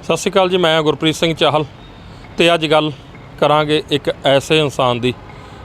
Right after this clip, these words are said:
ਤੇ ਜ਼ਿੰਦਗੀ ਦੇ ਵਿੱਚ ਬਹੁਤ ਸਾਰੇ ਰੰਗ ਆਉਂਦੇ ਨੇ ਤੇ ਬਹੁਤ ਸਾਰੇ ਰੰਗ ਚਲੇ ਜਾਂਦੇ ਨੇ।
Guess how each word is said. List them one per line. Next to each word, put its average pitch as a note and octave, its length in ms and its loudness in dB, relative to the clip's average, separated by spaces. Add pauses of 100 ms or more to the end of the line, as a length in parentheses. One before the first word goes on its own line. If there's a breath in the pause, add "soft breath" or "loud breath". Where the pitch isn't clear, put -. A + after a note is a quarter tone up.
(140)
ਤੇ B2+ 400 2 (260)
ਜ਼ਿੰਦਗੀ C3+ 500 0
ਦੇ D#3 100 2
ਵਿੱਚ D3 240 0
ਬਹੁਤ D3 200 2
ਸਾਰੇ D#3 220 0
ਰੰਗ B2+ 200 0
ਆਉਂਦੇ A#2+ 240 0
ਨੇ B2+ 120 -4 (480 loud breath)
ਤੇ C3 100 2
ਬਹੁਤ B2 240 0
ਸਾਰੇ B2+ 220 0
ਰੰਗ A2+ 180 -2
ਚਲੇ A2+ 300 -2
ਜਾਂਦੇ A2 300 -2
ਨੇ। B2 120 -4